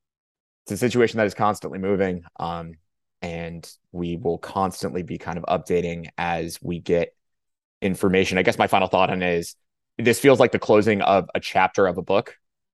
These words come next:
and hopefully the next book that we open up is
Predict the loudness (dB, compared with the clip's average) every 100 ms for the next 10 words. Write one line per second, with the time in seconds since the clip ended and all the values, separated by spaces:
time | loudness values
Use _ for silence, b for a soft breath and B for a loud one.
0 | _ _ _ -2 0 4 2 2 -2 -2
1 | -6 -6 -2 0 0 -4 _ -4 0 2
2 | 0 0 0 -2 -4 _ _ _ _ _
3 | -2 -2 -2 -6 -12